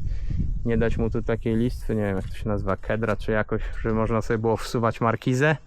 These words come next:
Na pewno zewnętrznej markizy takiej dużej tutaj nie chcę, żeby auto się nie rzucało w oczy jako kamper.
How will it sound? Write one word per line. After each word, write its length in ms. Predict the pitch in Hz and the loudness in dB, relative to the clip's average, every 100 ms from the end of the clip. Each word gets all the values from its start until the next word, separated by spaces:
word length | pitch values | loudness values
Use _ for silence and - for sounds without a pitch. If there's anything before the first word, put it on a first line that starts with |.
| - - - - | -10 -10 -8 -2
Na 80 | 123 | -2
pewno 320 | 139 131 123 | 2 2 4
zewnętrznej 520 | 117 120 123 120 123 | 2 2 2 2 0
markizy 480 | 117 113 - 113 113 | 2 0 -2 -2 0
takiej 300 | 120 - 110 | -2 -2 -2
dużej 300 | 113 110 107 | -2 0 -2
tutaj 300 | - - 104 - - - | -2 -2 -2 -2 -8 -6
nie 140 | 110 107 | -2 -2
chcę, 180 | - 107 | -2 -2
żeby 260 | 107 104 | 0 2
auto 260 | 107 104 107 | 2 0 -2
się 180 | - 104 | -2 -2
nie 120 | 104 | 0
rzucało 380 | 104 - 107 101 | 0 2 2 2
w 60 | |
oczy 200 | 104 - | -2 -2
jako 200 | 101 - | -4 -4
kamper. 420 | - 139 139 127 | 0 0 2 0